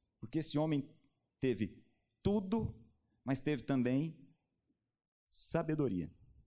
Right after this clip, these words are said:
Esse homem, como a gente leu no início, amava a Deus. Esse homem não era falso. Esse homem não era um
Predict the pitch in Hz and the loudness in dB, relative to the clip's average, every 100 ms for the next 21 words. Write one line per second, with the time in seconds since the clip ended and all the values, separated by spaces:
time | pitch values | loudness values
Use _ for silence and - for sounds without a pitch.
0 | _ _ _ _ _ _ _ _ _ _ | _ _ _ _ _ _ _ _ _ _
1 | _ _ 156 - 156 175 107 87 135 131 | _ _ -4 0 2 2 2 2 0 0
2 | 131 117 123 113 104 101 156 156 - - | -2 0 2 2 2 2 0 0 -4 -12
3 | _ _ 156 180 151 165 165 113 87 87 | _ _ -2 0 0 0 0 -2 0 -2
4 | - - - - - - - _ _ _ | -4 -12 -14 -16 -16 -18 -20 _ _ _
5 | _ _ _ _ _ _ _ _ _ _ | _ _ _ _ _ _ _ _ _ _
6 | _ _ - 151 - 147 156 135 151 147 | _ _ -2 0 0 2 2 2 2 0
7 | 156 - 127 123 - - - _ _ _ | 0 -2 -2 -2 -4 -10 -18 _ _ _
8 | _ _ _ _ _ _ _ _ _ _ | _ _ _ _ _ _ _ _ _ _
9 | - 151 - 120 156 117 - - 117 143 | -2 -2 0 2 2 0 -2 -2 0 2
10 | 190 160 | 2 0